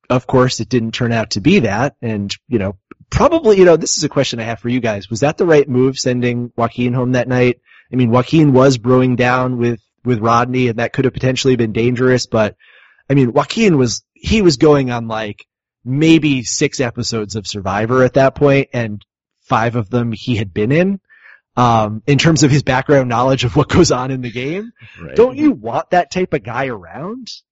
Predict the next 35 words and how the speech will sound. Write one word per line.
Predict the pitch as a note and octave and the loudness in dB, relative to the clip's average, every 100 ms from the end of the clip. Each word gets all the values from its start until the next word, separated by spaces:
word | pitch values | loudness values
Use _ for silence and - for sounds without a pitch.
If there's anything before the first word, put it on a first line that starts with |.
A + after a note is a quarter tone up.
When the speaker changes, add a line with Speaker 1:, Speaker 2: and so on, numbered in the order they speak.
| - | -10
Speaker 2:
Uh, | A#2+ A#2 A2 - | -8 -6 -6 -4
I | C#3+ | -6
think | - D#3+ C#3 | -6 -10 -12
the | - G2+ F2+ A2 G2+ F2+ _ _ | -16 -16 -10 -6 -6 -10 _ _
way | G2+ G2+ G2+ | -8 -4 -2
we | F#2+ F#2+ | -2 -4
came | - F#2+ F#2 | -4 -6 -4
down | E2+ F2 | -4 -6
on | F2 F2 | -8 -10
it | F2 | -10
was, | E2+ E2+ D#2+ E2 - - _ _ _ _ _ | -6 -6 -6 -8 -14 -18 _ _ _ _ _
you | G2+ | -14
know | G2 | -8
what, | F#2+ F#2 D#2+ | -4 -4 -2
there | G2 | -2
was | F#2+ F#2 | 0 -4
starting | - - F#2+ F#2 F#2+ - | -8 -6 -4 -2 -6 -8
to | F2+ | -10
be | - F2+ F2 F2+ F#2 _ _ | -6 -6 -4 -6 -8 _ _
an | F2+ E2+ E2+ E2+ _ _ | -6 -4 -4 -8 _ _
axis | F2 E2+ - G#2 F2+ - | -6 -6 -6 -8 -8 -6
within, | E2+ - F#2+ F2 - | -8 -6 -8 -8 -8
in | G#2 G2+ | -6 -4
that | F#2+ E2+ | -4 -4
group, | F2 F2+ G#2+ - - _ | -6 -6 -6 -10 -20 _
and | F2+ E2+ E2 E2 D#2+ - | -6 -4 -6 -6 -10 -10
it | F#2 | -8
was | E2+ E2+ - | -8 -10 -16
right | F2+ E2+ F2 _ | -6 -2 -2 _
for | - F2 | -6 -4
Mike | D#2+ E2 F2+ | -2 -2 -4
to | - | -10
break | D#2 F2+ E2+ | -4 -4 -4
that | F2 D#2+ | -4 -4
up, | D2+ F#2 | -4 -6